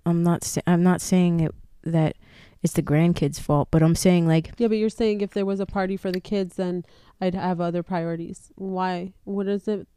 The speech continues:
Speaker 2: Did my grandkids do that to me? No. It's, I have an issue with my children.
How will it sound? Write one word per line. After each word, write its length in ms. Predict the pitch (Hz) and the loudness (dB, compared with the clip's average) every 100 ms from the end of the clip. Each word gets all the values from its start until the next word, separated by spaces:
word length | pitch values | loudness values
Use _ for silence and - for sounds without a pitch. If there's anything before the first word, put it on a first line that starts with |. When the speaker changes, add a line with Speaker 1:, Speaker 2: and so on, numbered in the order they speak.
| 202 185 185 | -12 -12 -6
Speaker 2:
Did 160 | 196 | -4
my 140 | 180 175 | -4 -6
grandkids 560 | 175 165 202 262 233 | -6 -4 -4 -4 -6
do 140 | - 277 | -6 -2
that 240 | 285 285 | -2 -2
to 100 | 294 | -4
me? 160 | 302 285 | -4 -4
No. 380 | 285 240 165 - | -4 -4 -6 -6
It's, 260 | 202 202 | -6 -6
I 200 | - 208 | -6 -4
have 240 | 240 277 226 | -2 -2 -2
an 100 | 220 | -2
issue 220 | 196 220 | -2 -2
with 220 | 196 196 | -4 -4
my 140 | 175 156 | -6 -10
children. 640 | - 254 220 185 - | -6 -4 -4 -6 -8